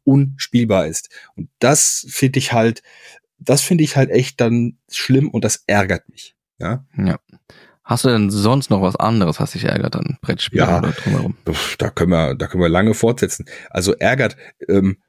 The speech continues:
Speaker 1: man kauft ein Spiel, das Spiel wiegt sechs Kilo, man freut sich, man pöppelt, äh, den halben Nachmittag aus oder den ganzen und danach steht man vor dem Spiel, <laughs> vor der Kiste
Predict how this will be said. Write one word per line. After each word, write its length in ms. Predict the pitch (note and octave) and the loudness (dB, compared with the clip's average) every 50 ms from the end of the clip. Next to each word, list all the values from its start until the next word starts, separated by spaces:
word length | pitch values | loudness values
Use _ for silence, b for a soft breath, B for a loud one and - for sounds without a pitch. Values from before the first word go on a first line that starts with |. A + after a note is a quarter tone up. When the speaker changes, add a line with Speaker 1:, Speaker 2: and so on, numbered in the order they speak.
| _ _ _ _ _ _ _ _ _ - | _ _ _ _ _ _ _ _ _ -4
Speaker 1:
man 140 | - F#2+ G2 | -2 -2 0
kauft 340 | - A#2 A#2 B2 A#2+ - - | 2 2 2 2 0 -2 -8
ein 60 | G#2 | -10
Spiel, 380 | - - - A#2 C3+ D#3+ E3+ D#3 | -10 -4 -2 2 2 4 4 4
das 120 | A#2 G#2 | 2 2
Spiel 300 | - - - C3 C#3 C3+ | 0 0 0 2 2 2
wiegt 180 | A#2+ B2+ - - | 0 -2 -4 0
sechs 240 | - A2+ - - | 0 0 0 0
Kilo, 440 | - - C3+ C3 C#3 C#3+ D#3+ F3 F3 - | 0 0 2 4 4 4 4 2 2 0
man 160 | - A2 A2 | 0 -2 -2
freut 380 | - - - G2+ A2 B2 C3+ | -2 -2 0 2 2 2 2
sich, 280 | C#3 - D3+ D3+ - - | 0 -2 -2 -2 -2 0
man 140 | - G#2+ A2+ | 0 0 0
pöppelt, 380 | - C3+ A#2+ - - A#2 A2+ - | 2 0 0 2 2 0 0 0
äh, 420 | - F#2 A2 A2 G#2 G#2 G#2+ G#2+ | -2 2 2 4 4 4 4 2
den 360 | A2 - - G#2 G#2+ G#2 G2 | 0 -4 -6 -4 -2 0 2
halben 200 | G#2 A2+ B2 C3 | 2 2 2 2
Nachmittag 420 | B2 A#2+ B2 C3+ C3+ B2+ A#2+ G#2+ G#2+ | 2 2 2 2 2 2 2 2 0
aus 360 | D#2+ D2+ G2 A2 C3+ C#3 - | 2 0 2 0 0 0 -2
oder 180 | A2 G#2 G2 F#2+ | -2 -2 0 0
den 160 | G2+ F#2+ F#2+ | 0 0 0
ganzen 460 | F2+ F#2+ F#2+ A2 A2+ - C#3+ E3 D#3+ _ _ _ _ _ _ | 0 0 0 -2 -4 -4 -8 -8 -10 _ _ _ _ _ _
und 160 | - A#2 A2+ | -2 0 2
danach 260 | A#2+ A2 G#2+ A2+ B2+ | 2 2 2 2 0
steht 240 | B2+ - - C#3+ C#3 C3+ | 0 2 0 0 2 2
man 140 | C3 B2+ | 0 0
vor 160 | A#2+ - - A#2 | 0 0 2 2
dem 140 | A#2+ A#2 | 2 2
Spiel, 480 | A2 - - - B2 B2+ C#3+ E3+ E3 C#3 B B B B B B B B | 2 0 -2 0 2 4 4 2 2 -2 B B B B B B B B
<laughs> 500 | D3 B B B B B C3+ - - E3+ D#3 | -10 B B B B B -6 -2 -2 -2 0
vor 140 | - E3+ C#3+ | 2 2 2
der 140 | C3+ C3 | 2 2
Kiste 500 | A#2+ - D#3 D#3 - - - A#2+ C#3 D#3 | 2 2 2 2 2 2 2 2 2 0